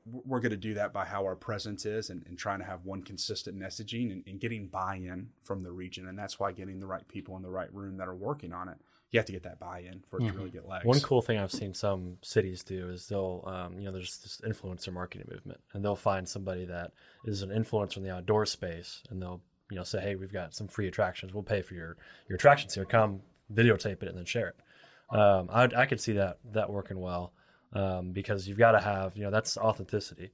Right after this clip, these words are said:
Speaker 3: and that's showing off, you know, what, what you're doing in a region. And, you know, that made me think, like, for, for elk, you know, I don't know anything about elk. But is that like a hunting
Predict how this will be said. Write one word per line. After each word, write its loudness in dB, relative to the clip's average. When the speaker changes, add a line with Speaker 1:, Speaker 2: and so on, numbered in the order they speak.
Speaker 3:
and 4
that's 0
showing 4
off, -8
you -12
know, -8
what, -6
what -8
you're -10
doing -4
in -4
a -6
region. 2
And, 2
you -6
know, -4
that -6
made 4
me 0
think, -2
like, -4
for, -4
for -10
elk, 6
you -6
know, -6
I 0
don't 0
know -4
anything -4
about -8
elk. -6
But 10
is 10
that 10
like 10
a -2
hunting 2